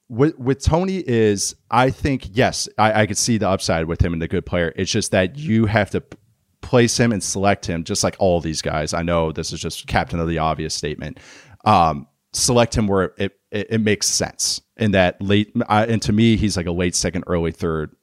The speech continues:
player, because there is just so much bust potential there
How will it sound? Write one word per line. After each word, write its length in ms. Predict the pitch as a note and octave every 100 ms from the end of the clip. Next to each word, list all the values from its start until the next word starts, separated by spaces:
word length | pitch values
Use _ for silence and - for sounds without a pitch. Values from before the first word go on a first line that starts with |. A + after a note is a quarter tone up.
| -
player, 420 | - E2+ D2+ -
because 260 | F#2+ A2+ F2+
there 160 | G2 F2+
is 100 | E2
just 200 | F#2+ -
so 300 | - A#2 A2+
much 220 | G2 F2 - _ _
bust 300 | F#2+ - - _
potential 500 | - E2+ F2 D#2 E2+
there 320 | F2+ F#2+ G2+